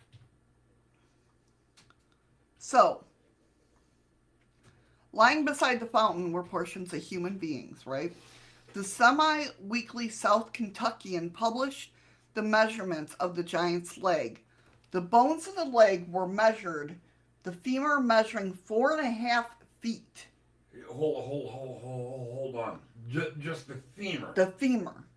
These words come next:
Speaker 1: The tibia, four feet and three inches.
Speaker 2: Now,
Speaker 1: Well,
Speaker 2: you
Speaker 1: the
Speaker 2: know
Speaker 1: me-
Speaker 2: the tibia, the tibia is the front bone.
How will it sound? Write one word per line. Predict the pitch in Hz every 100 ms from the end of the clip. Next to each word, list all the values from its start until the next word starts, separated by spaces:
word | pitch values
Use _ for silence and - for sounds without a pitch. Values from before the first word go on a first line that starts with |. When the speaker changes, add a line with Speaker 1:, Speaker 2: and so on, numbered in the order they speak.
| _ _ _
Speaker 1:
The | 185
tibia, | 190 - 392 359 214 160 180 - _ _ _ _ _ _ _ _
four | 233 233
feet | 233 262 226 170
and | 175
three | 202 196
inches. | - 311 - - - - -
Speaker 2:
Now, | 135 202
Speaker 1:
Well, | -
Speaker 2:
you |
Speaker 1:
the | 226
Speaker 2:
know | 226 254
Speaker 1:
me- | 127
Speaker 2:
the | 180
tibia, | 202 175 165 156
the | 143
tibia | 143 160 156 156
is | 147
the | -
front | - 190 - 104
bone. | 92